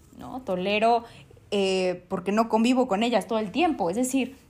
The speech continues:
también hay una cierta delimitación, ¿no? Les decía, es mucho más fácil convivir con, con mis amigos y aceptar cosas en ellos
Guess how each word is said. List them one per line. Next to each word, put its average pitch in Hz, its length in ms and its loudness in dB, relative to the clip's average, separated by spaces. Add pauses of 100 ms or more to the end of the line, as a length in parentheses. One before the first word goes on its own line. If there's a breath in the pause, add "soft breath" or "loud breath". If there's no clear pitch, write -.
también 277 380 4
hay 302 160 2
una 294 160 2
cierta 277 340 -2
delimitación, 190 920 -2
¿no? - 260 -10
Les 247 140 -4
decía, 208 180 -2
es 262 60 0
mucho 277 200 0
más 247 200 0
fácil 247 300 -2
convivir 220 380 -2
con, 233 260 -6 (340 loud breath)
con 202 180 -2
mis 202 180 -4
amigos 247 520 0
y 214 120 -4
aceptar 208 420 -4
cosas 247 300 -6
en 202 120 -6
ellos 220 460 -4